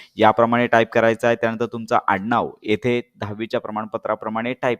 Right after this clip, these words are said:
करायचं आहे. त्यानंतर तुमचा ईमेल आयडी न चुकता टाईप करा, कारण का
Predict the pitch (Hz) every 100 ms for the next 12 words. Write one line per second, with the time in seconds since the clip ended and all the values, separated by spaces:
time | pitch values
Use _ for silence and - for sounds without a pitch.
0 | - 101 95 92 82 - 113 113 117 113
1 | 123 117 107 107 117 113 117 110 110 110
2 | - 113 110 110 123 117 127 - _ -
3 | 113 110